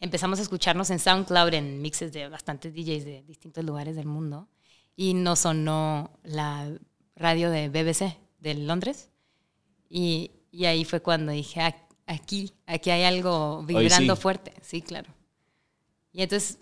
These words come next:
Speaker 1: como que ese tipo de cosas, eh, te van dando como el, la patadita, ¿no?
Speaker 2: Ajá.
Speaker 1: Todos los días. <laughs> Para
Speaker 2: Ese,
Speaker 1: seguir.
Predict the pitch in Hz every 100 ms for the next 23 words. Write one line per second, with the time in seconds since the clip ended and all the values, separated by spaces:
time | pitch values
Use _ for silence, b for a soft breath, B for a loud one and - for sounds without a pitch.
0 | - 202 190 - 180 - - 202 208 208
1 | 202 208 185 180 180 170 214 226 - b
2 | b b _ _ 180 180 170 170 170 160
3 | 165 170 170 180 190 185 175 160 151 160
4 | 160 160 165 160 160 165 170 160 170 202
5 | 98 202 208 175 180 175 - - - -
6 | _ _ - - 170 - 113 - 127 135
7 | 127 101 98 -